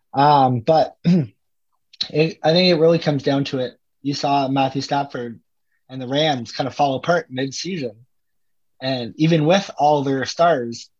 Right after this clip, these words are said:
they weren't getting it done at first. And in the middle of the season, it happened too.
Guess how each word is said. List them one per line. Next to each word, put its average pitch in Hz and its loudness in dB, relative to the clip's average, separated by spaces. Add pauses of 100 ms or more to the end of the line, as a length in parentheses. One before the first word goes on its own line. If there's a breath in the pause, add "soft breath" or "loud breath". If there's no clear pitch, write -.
(720)
they 160 0
weren't 160 -2
getting 143 -2
it 123 -4
done 147 0
at 117 -10
first. - -14 (500)
And 143 2
in 143 2
the 143 2
middle 139 2
of 123 -4
the 139 0
season, 165 -4
it 120 -8
happened 123 -6
too. 165 -2